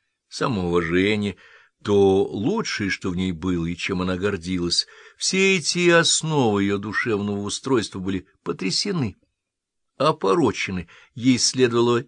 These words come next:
испытывать к себе презрение и омерзение, но ничего подобного не было. И это было ужаснее всего. Держась обеими руками за жесткую гриву лошади,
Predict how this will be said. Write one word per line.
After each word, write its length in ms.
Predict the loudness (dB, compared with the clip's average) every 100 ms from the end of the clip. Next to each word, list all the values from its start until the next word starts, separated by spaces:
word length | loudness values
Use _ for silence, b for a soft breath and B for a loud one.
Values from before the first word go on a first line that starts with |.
| -8
испытывать 680 | -8 -8 -6 -8 -6 -12 -8
к 60 |
себе 300 | -8 -6 -6
презрение 640 | -6 -8 -6 -4 -2 -2 -4
и 40 |
омерзение, 600 | -4 -6 -4 -2 -2 -4 b b b
но 160 | -6 -4
ничего 500 | -2 -2 -4 -4 -4
подобного 540 | -4 -4 -4 -6 -8
не 200 | -8 -8
было. 220 | -10 -14 -20 _ _ _ _ _ -2
И 80 |
это 300 | 0 0 -4
было 180 | -8 -6
ужаснее 480 | -6 -6 -4 -6 0
всего. 380 | 2 2 -2 -18 _ _ _ _ _ _ _ _ _ _ _
Держась 500 | 4 4 6 4 4
обеими 420 | 0 2 0 0
руками 480 | -2 0 0 0 -2 B B
за 220 | -2 2 4
жесткую 540 | 4 2 0 -4 -2
гриву 320 | 0 0 2
лошади, 500 | 4 2 0 -6 -6